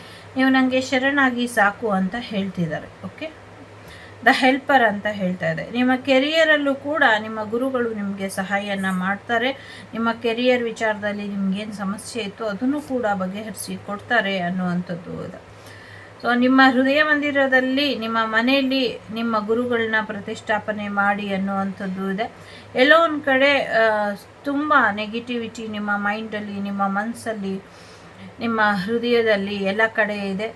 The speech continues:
So, ಒಂಚೂರು ಕ್ಲೀನ್ ಮಾಡ್ಕೊಳ್ಳಿ ಅನ್ನುವಂಥದ್ದು ಇದೆ. ನಿಮ್ಮನೆ ಪೂಜಾ ರೂಮಲ್ಲಿ ತುಂಬಾನೇ ನೆಗೆಟಿವಿಟಿ ಇದೆ. ಎಲ್ಲರಿಗೂ ಅಲ್ಲ,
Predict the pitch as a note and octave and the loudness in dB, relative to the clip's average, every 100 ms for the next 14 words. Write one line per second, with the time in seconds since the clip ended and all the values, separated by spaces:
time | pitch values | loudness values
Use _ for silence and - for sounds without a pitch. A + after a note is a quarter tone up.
0 | - A3+ A3+ A#3 D4+ D#4 C#4+ B3 A#3+ A3+ | -10 -6 -6 -4 -4 -4 -4 -4 -4 0
1 | G#3+ G#3 A3 G#3 G3+ G3 G#3 G3 F#3+ F#3+ | -2 -2 -6 -6 -6 -4 -4 -6 -6 -6
2 | G3 G3 A#3 - - - - C4 D4 D#4 | -4 -4 -6 -10 -20 -20 -8 0 2 2
3 | D#4 D4 D#4+ - C#4+ C#4+ C#4+ C#4 C4 B3+ | 2 2 0 0 -2 2 4 4 4 2
4 | A#3+ A#3 A#3 A#3 B3+ A#3+ A#3+ A#3 A3+ G#3 | 2 2 0 0 -2 0 2 0 -4 -6
5 | G3 G#3+ A3+ G#3+ G3+ G#3 F#3+ G3+ - G3+ | -6 -6 -8 -8 -8 -6 -4 -4 -6 -2
6 | G#3+ G#3+ G3+ F#3+ F3+ | -2 -2 -4 -2 -2